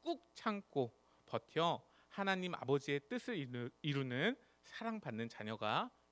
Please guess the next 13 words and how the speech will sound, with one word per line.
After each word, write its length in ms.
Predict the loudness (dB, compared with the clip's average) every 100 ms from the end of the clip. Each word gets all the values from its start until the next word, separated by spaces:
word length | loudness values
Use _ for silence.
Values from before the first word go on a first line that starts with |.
| -14
되라고 380 | -12 -12 -12 -14
권면해 480 | -12 -8 -6 -4 -6
주십니다. 580 | -8 -12 -12 -12 -16 -20 _ _ _ _ -20 -4
그러므로 380 | 4 4 6 4
우리는 560 | 4 4 4 6 4 2 -12 -4
이러한 260 | 4 4 4
주님의 340 | -2 2 2
권면을 360 | 2 2 4 4
따라 420 | 6 8 6 4 -2 _ -2
인내함으로 800 | 2 6 6 6 2 0 -4 -4 _ _ _
아버지의 440 | 2 4 4 2 2
뜻을 260 | 0 2
이루는 520 | 2 2 0 2 0